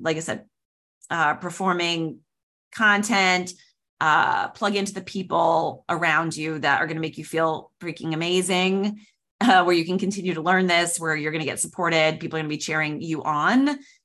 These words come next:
as well for your social following. And, um, you just wanna be in a group of, of people, yeah, that are gonna, like, love you and, and cheer you on, essentially. So purpose,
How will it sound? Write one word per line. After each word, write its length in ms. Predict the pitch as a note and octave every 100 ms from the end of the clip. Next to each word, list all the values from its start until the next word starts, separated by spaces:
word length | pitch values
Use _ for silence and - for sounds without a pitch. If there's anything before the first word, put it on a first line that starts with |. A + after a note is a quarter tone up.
| _
as 160 | F3+ E3
well 400 | E3 E3+ A#3 A#3
for 120 | B3+
your 140 | B3
social 440 | B3 B3 A#3+ A3+ A3
following. 760 | - F#3+ A3+ G#3+ G#3+ G#3 G3+
And, 300 | D#3 C#3 D3 - _ _ _ _ _ -
um, 800 | E3+ E3 C3+ A2 G2 E2+ B2 - _ _ _ _
you 120 | G3
just 200 | G#3+ A#3
wanna 160 | A3+ F#3
be 100 | D#3+
in 60 | D#3
a 60 |
group 360 | C#3+ D3+ C#3+ -
of, 500 | C#3 C#3+ D3 B2+ - - _ _ _ _
of 240 | E3 D#3+ -
people, 640 | E3+ E3+ - C#3+ C#3+ - F3
yeah, 260 | E3 - - _
that 120 | D#3
are 20 | E3
gonna, 160 | D#3+
like, 260 | D#3+ C#3+ -
love 240 | D#3+ C#3+
you 220 | D3 C3+
and, 340 | F2+ A#2+ C3 - - _ _ _ E3
and 100 | D#3+
cheer 140 | D#3+
you 160 | C3+ A#2+
on, 100 | B2
essentially. 480 | - B2 A2+ F#2+
So 460 | B2 - A#2+ B2 - - - - _ _ -
purpose, 520 | C4 C4 C4+ C4